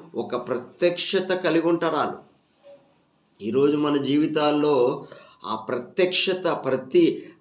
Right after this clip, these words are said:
ప్రతి క్రైస్తవుడు ఆ ప్రత్యక్ష-, ప్రత్యక్షత కలిగి ఉండాలా.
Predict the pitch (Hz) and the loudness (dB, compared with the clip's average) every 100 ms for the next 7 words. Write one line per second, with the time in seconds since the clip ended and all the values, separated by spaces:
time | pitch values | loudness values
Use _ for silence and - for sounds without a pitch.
0 | - 135 - - 185 180 - 151 185 - | -8 -8 -6 -2 0 0 0 4 4 4
1 | - 202 185 170 135 101 - - 101 110 | 2 6 6 6 2 -2 -8 -6 -4 -2
2 | 123 104 - 160 160 160 135 131 - _ | -4 -6 0 0 0 -2 -2 -4 -12 _
3 | _ _ _ 123 - - 170 - 165 156 | _ _ _ -18 -10 -6 -4 -4 -6 -6
4 | - 131 143 139 131 120 113 107 120 117 | -4 0 2 2 0 0 0 0 0 -2
5 | 101 - | -4 -12